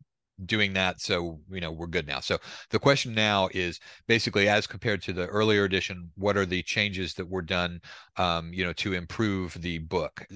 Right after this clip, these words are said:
First of all, it's completely backward compatible. So, you know, there's, there's no pressure on anyone to, "You have to back this because otherwise, you know, your old version's out of date." That's not the case. The main things, the main thing that will affect people in general is that the, um,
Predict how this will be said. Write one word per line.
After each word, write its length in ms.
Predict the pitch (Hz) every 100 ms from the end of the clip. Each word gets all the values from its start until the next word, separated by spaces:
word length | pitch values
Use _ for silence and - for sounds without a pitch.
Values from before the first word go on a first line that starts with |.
| 92
First 260 | - 160
of 60 | 117
all, 140 | 104
it's 140 | 95 -
completely 380 | 104 - 165 120
backward 380 | 104 95 90
compatible. 480 | 76 85 82 - -
So, 320 | - 98 87
you 100 | 87
know, 80 | 87
there's, 220 | 85 85
there's 260 | - 95 82
no 300 | 107 113 107
pressure 480 | - 107 95 104 92
on 120 | 90
anyone 380 | 90 90 87 82 - - -
to, 100 | -
"You 140 | 90 92
have 280 | 113 104 -
to 80 |
back 300 | 85 90 82
this 180 | 92 85
because 260 | - 87 90
otherwise, 540 | 90 87 85 82 -
you 100 | 90
know, 100 | 82
your 200 | 85 85
old 160 | 87 85
version's 320 | 85 82 82
out 140 | 82
of 80 | 78
date." 180 | 82 71
That's 220 | 87 -
not 120 | 82
the 60 | -
case. 300 | - 69 - - - - - -
The 100 | 104
main 400 | 110 131 165 180
things, 720 | - 135 123 117 120 - -
the 80 | 113
main 240 | 135 196
thing 200 | 214 175
that 80 | 139
will 260 | 113 113 98
affect 640 | - - 131 - - - _ _
people 260 | - 120 113
in 120 | 107
general 440 | 92 104 101 98 92
is 240 | 98 90
that 260 | 104 92 95
the, 400 | 98 95 92 82
um, 460 | 101 92 87 82